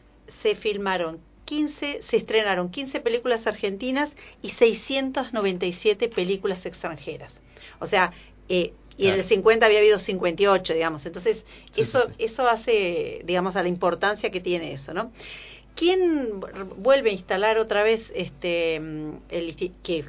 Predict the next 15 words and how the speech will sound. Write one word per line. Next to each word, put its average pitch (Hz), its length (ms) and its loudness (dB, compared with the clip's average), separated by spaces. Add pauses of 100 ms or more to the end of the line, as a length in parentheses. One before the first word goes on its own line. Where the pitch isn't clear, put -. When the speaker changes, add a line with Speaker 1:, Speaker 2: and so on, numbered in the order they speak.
Speaker 1:
crea 226 240 6
el 180 60 2
Instituto 196 400 -2
Nacional 226 320 -2
del 254 140 4
Cine? 311 340 -2
Es 226 160 -4
en 220 140 -4
el 208 80 -6
sesenta 202 420 -6
y 214 80 2
ocho, 240 200 -2
la 254 100 0
Revolución 180 420 -4
Argentina, 262 640 -8